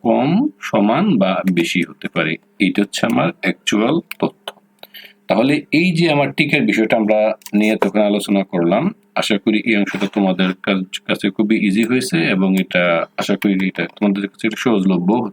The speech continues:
মানে সহজ বিষয় হতে পারে। এবার বলছিল কট এ হলো, লক্ষ্য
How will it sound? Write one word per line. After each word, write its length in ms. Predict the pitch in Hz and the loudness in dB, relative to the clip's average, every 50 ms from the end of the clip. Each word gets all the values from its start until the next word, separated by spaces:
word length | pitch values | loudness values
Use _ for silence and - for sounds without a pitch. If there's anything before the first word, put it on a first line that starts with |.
| - _ - 87 | -10 _ -6 -2
মানে 140 | 85 82 80 - - | -2 -2 -2 -2 0
সহজ 160 | 127 113 101 98 98 | 0 2 2 2 0
বিষয় 180 | 90 - 92 - - - _ _ _ _ _ _ _ _ - - - | 0 -2 -4 -6 -8 -14 _ _ _ _ _ _ _ _ -20 -12 -12
হতে 140 | 92 - - 85 | -10 -8 -6 -6
পারে। 140 | 80 73 - - - - - - - - - - - - - - - - - - _ _ - | -8 -8 -10 -14 -18 -20 -20 -20 -20 -20 -18 -18 -20 -20 -20 -16 -16 -16 -16 -16 _ _ 0
এবার 140 | 139 156 165 160 160 | 2 2 2 2 2
বলছিল 320 | 156 143 143 185 175 175 170 175 180 180 - - - - | 2 2 2 2 2 2 2 0 0 -2 -6 -6 -2 0
কট 240 | 170 170 165 165 165 - - - 170 170 | 2 2 0 0 -4 -8 -4 0 0 2
এ 40 | 170 165 143 147 | 2 2 2 0
হলো, 260 | 156 147 135 120 120 147 190 208 - 135 123 | 2 2 2 2 2 0 -2 0 0 0 0
লক্ষ্য 240 | 120 - - 147 | -2 -2 -2 -4